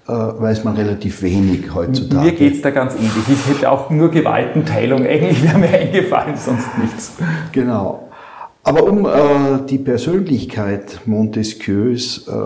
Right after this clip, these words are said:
Speaker 1: einmal historisch einzuordnen und damit auch, äh, verstehen zu können, warum er zu gewissen Gedanken, äh, gelangt ist, äh,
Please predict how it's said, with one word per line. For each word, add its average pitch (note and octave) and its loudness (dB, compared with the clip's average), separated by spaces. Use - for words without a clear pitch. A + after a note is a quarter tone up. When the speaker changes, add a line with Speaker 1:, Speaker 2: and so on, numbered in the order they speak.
Speaker 1:
einmal G#2 -4
historisch B2+ 0
einzuordnen A2+ -2
und A2 0
damit A2+ -2
auch, G#2+ -4
äh, - -6
verstehen C3 2
zu G#2+ -4
können, G#2+ 0
warum C#3 2
er A#2+ 0
zu - -4
gewissen A2 0
Gedanken, G#2 -2
äh, - -4
gelangt C3 -2
ist, - -4
äh, - -8